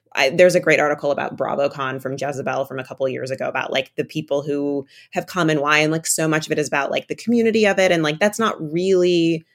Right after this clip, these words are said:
why I'm watching it, but I do think it's worth mentioning that, like, the, the being a fan is also a sort of a social thing that even if it's not, like,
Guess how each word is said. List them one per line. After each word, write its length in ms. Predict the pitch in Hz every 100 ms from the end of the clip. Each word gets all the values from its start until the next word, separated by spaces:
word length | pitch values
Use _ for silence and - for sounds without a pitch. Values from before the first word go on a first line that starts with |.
| _ -
why 220 | 180 170
I'm 140 | 165
watching 360 | 175 175 180 185
it, 120 | 175
but 100 | 170
I 60 | 160
do 160 | 151
think 160 | 151 143
it's 140 | -
worth 180 | - 135
mentioning 500 | 135 131 135 135 135
that, 140 | 135 -
like, 200 | 135 -
the, 520 | 160 143 165 156 147 120
the 100 | 170
being 320 | 160 202 190
a 40 |
fan 360 | 160 - 147 143
is 100 | 135
also 320 | 131 135 143
a 60 | 131
sort 180 | 131 131
of 60 |
a 60 | 135
social 380 | - 127 135 135
thing 140 | 135
that 60 | 139
even 160 | 156 160
if 60 |
it's 140 | 143 143
not, 100 | -
like, 160 | 139